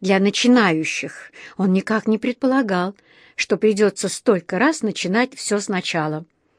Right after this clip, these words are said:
А самое обидное, что каждое начинание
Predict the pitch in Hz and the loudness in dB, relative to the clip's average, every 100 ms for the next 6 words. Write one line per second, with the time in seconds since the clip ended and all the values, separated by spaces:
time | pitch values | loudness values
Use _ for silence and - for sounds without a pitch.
0 | _ - 247 - 330 269 220 208 202 196 | _ 0 0 4 6 8 6 4 2 0
1 | 170 170 175 - - - - 269 262 247 | 0 -4 -4 -12 -20 -10 0 4 6 4
2 | 208 214 220 220 226 247 240 320 262 160 | 4 4 6 4 4 2 6 6 6 2
3 | 156 | -4